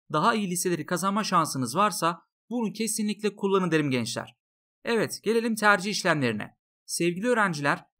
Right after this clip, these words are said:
tercihlerinizi e-okul üzerinden yapacaksınız ve okula onaylatmanız gerekecek. Üç aşamalı bir işlem var karşınızda.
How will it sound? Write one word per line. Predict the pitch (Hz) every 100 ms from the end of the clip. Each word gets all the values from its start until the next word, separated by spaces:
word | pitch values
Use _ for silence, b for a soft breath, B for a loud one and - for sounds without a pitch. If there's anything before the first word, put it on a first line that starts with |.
| -
tercihlerinizi | 165 175 208 208 214 214 226
e-okul | - 214 226 208
üzerinden | 196 196 190 208
yapacaksınız | 196 160 139 120 120 156 - - _ -
ve | 160
okula | 220 220 208 190 214 - _
onaylatmanız | - 170 208 202 202 208 190
gerekecek. | 165 127 123 104 196 202 - _ _ 254
Üç | 254 -
aşamalı | 175 170 175 196 220
bir | 202
işlem | 180 - 208
var | 170 151
karşınızda. | 143 123 123 104 107 196 208